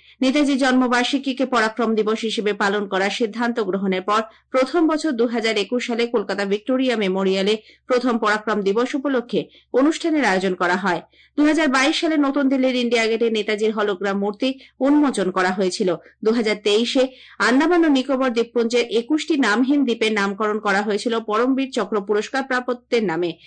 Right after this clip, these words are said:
গত বছর প্রধানমন্ত্রী দিল্লির ঐতিহাসিক লালকেল্লায়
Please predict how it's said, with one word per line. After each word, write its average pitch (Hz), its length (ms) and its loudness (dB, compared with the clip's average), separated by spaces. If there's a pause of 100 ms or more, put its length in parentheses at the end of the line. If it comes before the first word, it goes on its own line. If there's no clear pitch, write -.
(260)
গত 262 200 2
বছর 359 300 2
প্রধানমন্ত্রী 269 560 0
দিল্লির 226 320 2
ঐতিহাসিক 240 580 -2
লালকেল্লায় 196 560 0